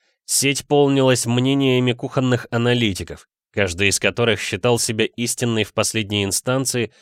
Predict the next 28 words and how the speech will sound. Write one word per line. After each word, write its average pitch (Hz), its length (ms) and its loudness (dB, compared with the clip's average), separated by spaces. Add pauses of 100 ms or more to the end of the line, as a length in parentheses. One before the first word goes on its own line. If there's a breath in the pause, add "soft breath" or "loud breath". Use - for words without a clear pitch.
(200 soft breath)
накидываясь 147 580 0
на 123 140 2
всех, - 280 -2
кто 127 200 -2
был 131 200 2
не 127 140 0
согласен 120 540 0
с 120 120 -6
их 123 140 -8
ценным 113 500 -4
мнением. 92 500 -4 (840)
Зато 107 280 0
официальные 151 760 2
источники 165 640 -2
как 139 280 -6
воды 139 360 0
в 92 80 -4
рот 107 280 0
набрали. 101 480 0 (640)
Пресс-служба 107 720 0
университета 104 840 0
отделалась 104 680 0
невнятным 104 600 -2
заявлением 110 840 0
о 101 160 0
неспровоцированном 104 1080 0
нападении 104 640 0
храмовников 120 720 -2